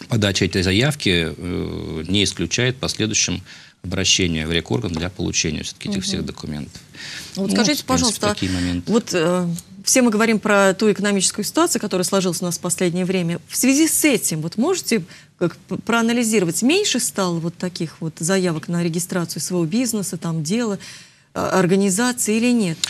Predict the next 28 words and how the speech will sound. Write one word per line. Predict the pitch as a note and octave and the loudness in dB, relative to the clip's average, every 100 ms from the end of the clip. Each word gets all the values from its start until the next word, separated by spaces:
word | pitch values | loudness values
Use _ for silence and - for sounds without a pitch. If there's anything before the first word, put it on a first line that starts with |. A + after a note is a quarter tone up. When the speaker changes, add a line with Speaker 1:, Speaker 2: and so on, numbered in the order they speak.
| - - | -6 0
Speaker 2:
Или | B3 | 2
процесс | B3 C#4 C#4 C#4+ - | 6 4 4 2 4
идет | C#4+ G#3+ F#3 C3 | 2 2 0 0
Speaker 1:
Вы | C#3 G#2+ G#2+ C3 | -4 -4 2 2
знаете, | B2+ G3 G3 - | 4 2 2 4
Speaker 2:
все-таки? | A#2+ G#2 F#2 F2+ F2+ F#2 - F#2+ | 6 6 6 4 2 -2 -2 0
Speaker 1:
если | G#2 - | 2 2
обратиться | G#2 A2 - - | 0 0 -2 -4
к | - | -2
статистике, | A#2 - - D#3+ - G#2 | -2 0 0 0 0 2
я | G2 G2+ | 2 2
бы | |
не | G#2+ | 0
сказал, | - A#2+ A2 G#2+ | 2 0 2 2
что | F2+ - G2 F#2+ F#2 E2+ E2 - | 2 0 2 2 4 2 -2 -2
существенно | G2+ - F#2+ - F2+ F2 | 0 2 2 0 -2 0
меньше | F#2 B2+ E3 - A2+ F#2+ | 2 2 2 2 2 2
у | F#2+ | 2
нас | F#2 - | 0 -2
стало, | - G2 F#2 F2+ F2 F2 F2 - - - | -2 0 2 2 0 -2 -8 -20 -18 -12
м, | - - F2 | -8 -6 -2
юридических | F#2+ G2 F#2+ - - - | 2 2 2 0 0 0
лиц | F#2+ E2+ - | 2 2 -2
и | |
предпринимателей | - F#2+ - F#2 F#2 G#2+ F3 D#3 B2 | -4 -8 -4 -2 0 0 -2 0 0
на | G2+ | 0
территории | G#2 F#2+ F#2+ F#2 | -2 -2 2 2
области. | F2 D#2+ D#2+ - E2 D2 | 2 0 -2 -4 -4 -8